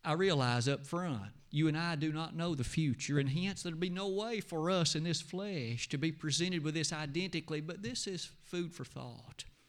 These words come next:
If by some means you could know, would you trade one day of faithfulness to the Lord, living in harmony with His will, association and fellowship with the Master, would you trade that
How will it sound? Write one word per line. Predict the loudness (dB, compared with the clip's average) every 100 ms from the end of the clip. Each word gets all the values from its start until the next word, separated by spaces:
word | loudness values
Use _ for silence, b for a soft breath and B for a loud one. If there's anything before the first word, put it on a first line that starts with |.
| b b b 2
If | 4 6
by | 6
some | 6 4 4 4
means | 2 2 0 0
you | -2
could | -4 -4
know, | -4 -6 -10 -14 -16 -20 B B B B B _
would | -2 0
you | 0
trade | 2 2 4 2 2
one | 0 -2
day | -2 -2 -4 -6 -8 -10 _ -8
of | -4
faithfulness | -2 -2 -4 -6 -8 -4 -4
to | -2
the | 0
Lord, | 0 2 2 2 4
living | 6 6 4 0
in | 0
harmony | 0 2 2 2
with | 2
His | 0 2
will, | 4 4 4 2 -2 B -2
association | 0 2 2 2 0 0 0 0
and | -2
fellowship | 0 0 0 -2 -4
with | -4
the |
Master, | 0 0 0 0
would | 0 0
you | -2
trade | -2 -2 -2 -2
that | -2 -4 -10 -14